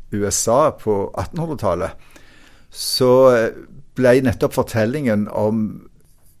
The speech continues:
israelsfolket som fikk friheten fra slaveriet i Egypt og fikk sitt lova land, det ble en bibelfortelling som ble veldig viktig i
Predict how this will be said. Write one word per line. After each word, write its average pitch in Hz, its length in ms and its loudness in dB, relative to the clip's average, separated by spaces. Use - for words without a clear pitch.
israelsfolket 123 680 0
som - 140 -6
fikk 101 200 -6
friheten 113 640 -2
fra - 120 -10
slaveriet 98 560 -4
i 92 120 -2
Egypt - 680 -12
og 95 160 -8
fikk - 360 -10
sitt - 240 -10
lova 87 280 -2
land, 113 300 -4
det 104 100 -2
ble 104 160 2
en 98 460 -4
bibelfortelling 107 720 -4
som 101 80 -12
ble 98 120 -4
veldig 92 180 -4
viktig 147 320 -8
i 98 380 -4